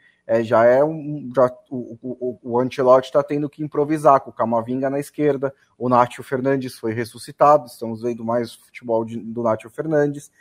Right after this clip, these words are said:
então tem alguns problemas a defesa, e o ataque é um problema crônico desse Real Madrid, que quando perde o Benzema sofre muito. É, conseguiu, principalmente antes da Copa do Mundo, sobreviver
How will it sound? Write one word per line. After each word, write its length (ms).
então 220
tem 440
alguns 380
problemas 460
a 80
defesa, 520
e 60
o 80
ataque 580
é 260
um 80
problema 520
crônico 520
desse 220
Real 180
Madrid, 380
que 120
quando 240
perde 360
o 20
Benzema 420
sofre 440
muito. 420
É, 440
conseguiu, 920
principalmente 520
antes 220
da 100
Copa 320
do 100
Mundo, 320
sobreviver 960